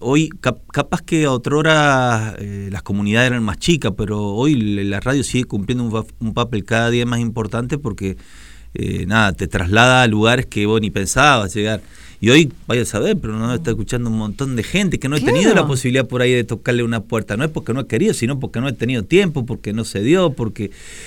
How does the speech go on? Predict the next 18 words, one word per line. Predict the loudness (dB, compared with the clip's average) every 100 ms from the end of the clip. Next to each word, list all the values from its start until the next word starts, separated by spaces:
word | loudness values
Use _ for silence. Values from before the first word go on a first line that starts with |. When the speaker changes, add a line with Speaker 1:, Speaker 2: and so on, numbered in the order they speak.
| -18 -8 2
Speaker 1:
yo | 4
creo | 6 6
que | 6
siempre | 6 4
la, | 6 6
la | 6 4
primera | 0 0 2
mano | 2 2 2
es | 2
tocarle | 0 4 6 6
la | 4
puerta | 0 0
a | 0
la |
gente, | 0 -4 -4 -4
pero | -4
sin | -4 -4
ninguna | -2 0 2